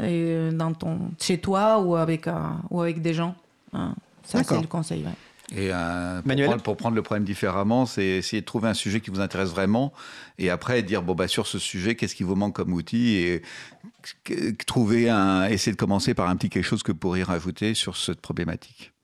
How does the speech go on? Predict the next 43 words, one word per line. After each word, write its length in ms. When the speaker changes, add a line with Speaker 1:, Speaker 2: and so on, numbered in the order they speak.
Speaker 2:
Donc, 180
effectivement, 380
ce, 160
ce, 160
Speaker 3:
Donc, 120
Speaker 2:
ce 80
Speaker 3:
partir 240
d'un 140
problème, 260
parce 120
que 80
quand 100
vous 120
codez, 280
il 60
faut 140
savoir 180
que 60
vous 40
allez 220
en 80
prendre 220
pour 120
des 220
heures 160
et 60
des 180
heures 140
et 80
des 180
heures 180
et 60
des 200
heures, 140
donc 140
vaut 100
mieux 120
trouver 220
un 20
sujet 200
qui 60
vous 120
intéresse 400